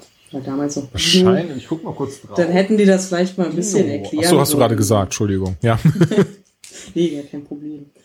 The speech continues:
Speaker 1: Also ich hab, ich hab auch so, ich bin Sergio Aragones mehrere Male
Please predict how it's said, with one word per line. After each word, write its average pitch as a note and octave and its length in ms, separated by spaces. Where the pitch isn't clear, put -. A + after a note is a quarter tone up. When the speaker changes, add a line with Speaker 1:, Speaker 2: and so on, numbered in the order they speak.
Speaker 1:
Also F3+ 220
ich C4 280
hab, A#3 220
ich G3 160
hab A3 100
auch G3 220
so, G3 440
ich F#3 160
bin A3+ 320
Sergio G3 440
Aragones F#3 520
mehrere A3 300
Male G3 540